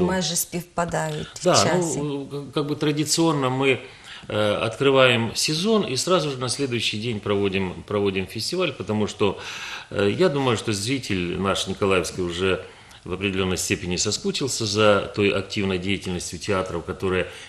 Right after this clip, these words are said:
Speaker 1: не проводится, э, в летнее время, потому что это и время отпусков, и, и, в общем-то, такие театральные каникулы.
Speaker 2: Ну, я
Speaker 1: Вот.
Speaker 2: знаю, що ось у вас прем'єра, то, е, втопитися не можна.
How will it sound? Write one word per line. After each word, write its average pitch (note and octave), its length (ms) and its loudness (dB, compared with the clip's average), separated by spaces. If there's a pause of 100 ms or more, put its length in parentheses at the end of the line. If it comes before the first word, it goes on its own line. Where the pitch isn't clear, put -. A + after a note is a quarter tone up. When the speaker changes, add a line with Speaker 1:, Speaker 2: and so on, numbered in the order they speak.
Speaker 1:
не A2 240 8
проводится, G2+ 960 4 (420)
э, E2+ 380 0
в F#2 60 -2
летнее G2 380 0
время, F#3 340 -2
потому G2 340 -4
что - 160 -4
это F#2 200 -2
и C3+ 160 0
время B2+ 340 0
отпусков, C#3+ 600 -2
и, G2 580 2
и, C#3 40 -6
в A#2+ 120 -4
общем-то, G2 460 -2 (180)
такие F#2 300 -2
театральные F#2+ 540 0
каникулы. C#3 540 -2 (540)
Speaker 2:
Ну, F#3 120 0
я G#3 100 4
Speaker 1:
Вот. G#3 40 4
Speaker 2:
знаю, G3+ 180 2
що F#3 220 4
ось F#3 180 0
у E3+ 40 -4
вас E3+ 160 0
прем'єра, F3+ 600 2 (500)
то, F3 380 0 (340)
е, - 100 -18
втопитися G#3 1120 -4
не F3 140 -2
можна. B2+ 460 -6